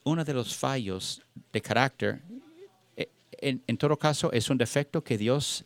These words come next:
le hace, un guiño. ¿No es lindo? Aprenderán a hacerlo. Mire cómo esa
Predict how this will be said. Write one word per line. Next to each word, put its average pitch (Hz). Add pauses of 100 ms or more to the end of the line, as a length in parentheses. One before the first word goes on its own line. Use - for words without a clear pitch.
(100)
le 101
hace, 160
un 104
guiño. 110 (880)
¿No 165
es 180
lindo? 160 (680)
Aprenderán 131
a 98
hacerlo. 147 (1000)
Mire 147
cómo 143
esa 156